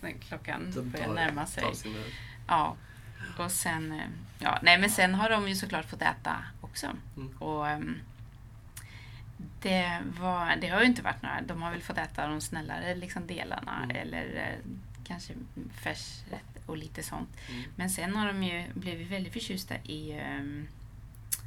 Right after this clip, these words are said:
Speaker 1: ehm, eh, vaktelägg. <laughs> Eller, ja, lillägg som de kallar dem. Och tyckte ju att de var mycket festligare än de där stora.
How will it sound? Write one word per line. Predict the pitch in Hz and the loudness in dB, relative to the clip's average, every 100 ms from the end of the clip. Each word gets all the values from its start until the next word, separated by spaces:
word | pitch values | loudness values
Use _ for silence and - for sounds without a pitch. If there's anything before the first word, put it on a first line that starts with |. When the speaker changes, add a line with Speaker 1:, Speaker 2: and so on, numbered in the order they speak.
| - - - - - - - | -10 -12 -12 -14 -14 -14 -8
Speaker 1:
ehm, | 165 160 160 156 156 151 143 143 - - - - - - - - - - - - - - | -6 -4 -6 -6 -6 -6 -4 -6 -6 -6 -4 -4 -4 -6 -6 -10 -12 -12 -14 -14 -14 -10
eh, | 160 160 160 | -8 -6 -4
vaktelägg. | 220 - - - 160 160 - 302 - - - - - - - | -6 -6 -12 -8 -8 -6 -4 -4 0 2 2 0 -4 -2 10
<laughs> | 240 320 254 180 - - 330 - 320 - 311 - 165 - - - - - - - 254 196 196 | 12 12 10 10 8 10 6 6 4 4 2 0 -6 -6 0 4 4 8 8 8 4 2 4
Eller, | 180 170 165 165 - - - - 185 | 6 6 4 0 -2 -4 -6 -4 0
ja, | |
lillägg | 190 254 190 180 226 294 190 196 - | 4 6 6 4 2 2 0 -2 0
som | 220 | 0
de | 170 | 2
kallar | 196 185 - | 0 0 0
dem. | - 180 196 - - - | 0 0 -2 -4 -10 -4
Och | 160 156 - - | 0 0 -2 -2
tyckte | 190 - | -4 0
ju | 156 | 0
att | 185 - - | 0 -6 -6
de | 190 170 | -2 -2
var | 160 | 0
mycket | 175 214 214 214 | -2 -2 -2 -2
festligare | 220 - - - | -2 0 2 2
än | - - | 2 0
de | - | -2
där | - | -2
stora. | - - 160 - | -4 -6 -4 -4